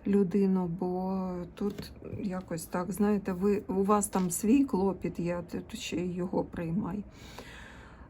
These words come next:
Ну, людині щось важливо буде з вами обговорити, щось, знаєте, є, м, певна якась, м, тема, е, м, яке, яка взагалі цікава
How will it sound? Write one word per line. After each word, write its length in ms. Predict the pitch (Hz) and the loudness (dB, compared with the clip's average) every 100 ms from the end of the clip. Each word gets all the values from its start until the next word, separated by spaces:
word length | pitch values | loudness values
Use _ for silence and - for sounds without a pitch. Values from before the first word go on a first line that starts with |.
| - 156 | -8 2
Ну, 440 | 202 214 233 240 233 180 170 | 6 8 8 8 6 4 0
людині 540 | 185 214 196 233 226 202 | 4 4 8 8 8 4
щось 360 | - 185 196 | 2 -4 -4
важливо 560 | 185 185 190 185 208 208 | -2 -2 -2 -2 0 0
буде 380 | 170 180 180 190 | 0 -4 -2 -4
з 100 | 196 | -2
вами 400 | 175 180 190 190 | -2 0 0 0
обговорити, 880 | 180 196 190 185 202 160 151 - 165 | -2 -2 0 0 0 0 -4 -6 -8
щось, 580 | - 180 185 - - - | -8 -8 -10 -10 -12 -10
знаєте, 440 | - 170 185 175 165 | -6 -4 -4 -4 -4
є, 420 | 160 175 175 170 - | -4 -2 -2 -4 -4
м, 520 | 175 170 165 170 170 165 | -2 -2 -2 -2 -2 -4
певна 400 | - 175 165 165 | -2 -2 0 -2
якась, 680 | 165 165 - 240 - - - | -2 -6 -6 -6 -6 -10 -12
м, 600 | 220 226 226 247 247 226 - | -8 -8 -6 -4 -4 -4 -6
тема, 480 | - 156 185 190 180 - - - - - - - - - - | -4 -2 2 2 2 -4 -14 -20 -18 -18 -16 -14 -14 -14 -8
е, 40 | |
м, 1400 | 175 170 170 170 170 170 185 170 170 175 175 214 202 185 | -6 -4 -4 -4 -4 -4 -4 -4 -4 -4 -4 -2 -2 -2
яке, 680 | 208 208 - 170 180 190 180 | -2 -4 -6 -4 -2 -2 -2
яка 480 | 170 170 180 202 202 | -2 -2 0 0 0
взагалі 600 | - - 180 175 175 190 | -2 -2 -2 -2 -2 -2
цікава 580 | - - 180 165 - 220 | -2 -6 -4 -4 -4 -4